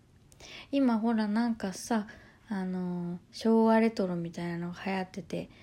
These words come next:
昭和のね、あの、いわゆるJ-ポップみたいな、昭和歌謡とか、そういうのがまたどっかで流行ってたりとかしてるじゃないですか。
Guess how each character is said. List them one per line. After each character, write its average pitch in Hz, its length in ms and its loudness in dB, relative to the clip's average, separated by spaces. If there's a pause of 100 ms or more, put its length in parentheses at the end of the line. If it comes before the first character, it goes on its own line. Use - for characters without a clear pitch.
(420)
昭 202 260 2
和 202 120 2
の 190 240 -2 (480)
ね、 226 320 2 (340)
あ 185 60 -12
の、 165 220 -12 (1400)
い 185 140 -2
わ 190 120 0
ゆ 190 120 2
る 156 180 -6 (180)
J- 190 200 -2
ポ - 160 -2
ッ - 40 -2
プ 165 180 -8
み 165 140 -6
た 165 160 -10
い 165 80 -12
な、 170 160 -12 (380)
昭 185 240 0
和 185 100 0
歌 - 160 -4
謡 180 200 2
と - 120 -12
か、 - 200 -12 (300)
そ - 140 -4
う 220 40 4
い 220 40 4
う - 20 4
の 214 120 0
が 175 200 -8 (520)
ま 180 120 -4
た 180 160 -6
ど 185 120 -2
っ 185 80 -12
か 175 140 -6
で 170 180 -8
流 180 80 0
行 180 80 -2
っ 185 60 -4
て - 160 -10
た 170 160 -10
り 160 100 -12
と 175 100 -16
か 170 300 -12
し - 100 -12
て 214 100 0
る 220 120 0
じ 214 80 -4
ゃ 196 60 -2
な 175 140 -6
い 165 40 -12
で 175 120 -14
す - 120 -14
か。 185 140 -10